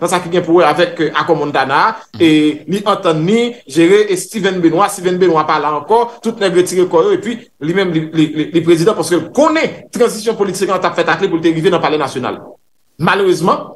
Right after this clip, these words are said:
Speaker 1: ansanm aktè yo rete an rebelyon, yo pa t ale nan nivo sa. E gade ki yès, nan moman rankont la ki te dwe la ki te absan, Blaise Peterson.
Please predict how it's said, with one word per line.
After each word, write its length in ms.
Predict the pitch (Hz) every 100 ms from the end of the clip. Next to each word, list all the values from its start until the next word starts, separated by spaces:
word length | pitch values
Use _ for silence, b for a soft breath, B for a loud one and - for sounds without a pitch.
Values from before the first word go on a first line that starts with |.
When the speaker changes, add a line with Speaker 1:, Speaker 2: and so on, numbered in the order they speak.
| - _
Speaker 1:
ansanm 300 | 202 220 - 180
aktè 160 | -
yo 140 | 175 160
rete 240 | 156 156 156
an 140 | 135
rebelyon, 460 | 175 185 202 277 - - 151
yo 120 | 180
pa 80 | 180
t 80 | 165
ale 160 | 175
nan 140 | 156 143
nivo 180 | 131
sa. 320 | 123 127 98 - _ _ _ _ _ _ _ -
E 220 | 190 139
gade 240 | 262 277 269
ki 140 | 277 214
yès, 440 | 208 - - -
nan 180 | 165 233
moman 280 | 220 208 247
rankont 300 | 214 202 180 180
la 60 |
ki 100 | 175
te 60 | 180
dwe 80 | 170
la 140 | 175
ki 80 | 170
te 80 | 160
absan, 420 | 160 - 170 123 -
Blaise 240 | 143 131
Peterson. 320 | 123 120 117